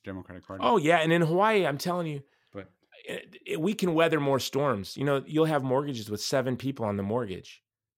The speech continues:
Speaker 2: because we all <laughs> live together. You know, we fi-, families find ways to, to, um, survive hardship and struggle. It's very, it's very unique where you're not gonna ever find yourself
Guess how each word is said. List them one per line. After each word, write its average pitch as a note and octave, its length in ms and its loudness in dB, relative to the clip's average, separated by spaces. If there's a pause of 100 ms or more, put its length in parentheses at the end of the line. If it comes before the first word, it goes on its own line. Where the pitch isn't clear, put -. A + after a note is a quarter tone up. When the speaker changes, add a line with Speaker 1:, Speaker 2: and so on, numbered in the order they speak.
(380)
Speaker 2:
because A2 260 -4
we G#2+ 140 -2
all B2 140 2
<laughs> - 20 -2
live B2+ 160 -2
together. G2+ 500 0
You A2 80 -2
know, G#2+ 140 0
we A2+ 120 0
fi-, A#2+ 240 -2
families C3+ 380 0
find A#2+ 260 0
ways A2 300 -2
to, F#2 260 -4 (920)
to, G2 380 -4
um, F#2 260 -6
survive G2+ 680 -4 (300)
hardship G#2+ 420 -4
and F2+ 80 -8
struggle. - 420 -6 (1120)
It's F#2 120 -14
very, A2 200 0
it's G#2+ 140 -8
very A2 300 0
unique G#2 480 -6 (680)
where G#2+ 120 2
you're G#2+ 120 0
not A2 180 -2
gonna G#2+ 140 0
ever G#2 160 -4
find G2+ 240 -4
yourself F#2+ 580 -4